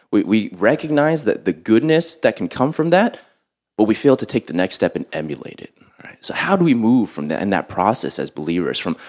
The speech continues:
from applauding or recognizing, uh, this, this, these excellent things, moving from admiration to imitation?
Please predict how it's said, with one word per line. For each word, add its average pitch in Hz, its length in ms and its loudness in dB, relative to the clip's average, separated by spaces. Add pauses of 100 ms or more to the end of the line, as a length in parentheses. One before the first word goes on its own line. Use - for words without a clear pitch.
(120)
from - 160 2
applauding 131 720 0
or 85 140 -4
recognizing, 127 1120 0
uh, 82 200 -8 (120)
this, - 220 -4
this, - 320 -4
these 90 260 -6 (880)
excellent 135 520 0
things, 90 380 0 (400)
moving 147 380 2
from - 180 -6
admiration 98 720 0
to - 240 -10
imitation? - 640 -8